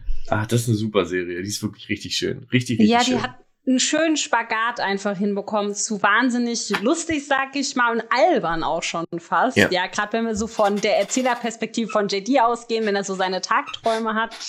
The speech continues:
Speaker 2: bis hin halt zu, zu so Momenten, ja, also zu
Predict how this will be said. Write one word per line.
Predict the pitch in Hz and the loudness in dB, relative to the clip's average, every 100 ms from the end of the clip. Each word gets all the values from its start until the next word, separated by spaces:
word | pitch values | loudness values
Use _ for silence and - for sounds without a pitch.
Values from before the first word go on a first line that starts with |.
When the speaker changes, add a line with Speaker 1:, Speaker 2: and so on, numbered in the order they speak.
| - - - - | -12 -14 -6 0
Speaker 2:
bis | 233 | 2
hin | 269 254 226 | 2 2 2
halt | 226 | 0
zu, | - 233 | -2 -4
zu | - - - 233 | -6 -10 -4 -2
so | 196 247 | 2 2
Momenten, | 240 233 214 220 226 190 185 | 2 2 2 2 -2 -4 -2
ja, | 180 185 190 | 0 2 2
also | 190 180 | 0 -2
zu | - | -4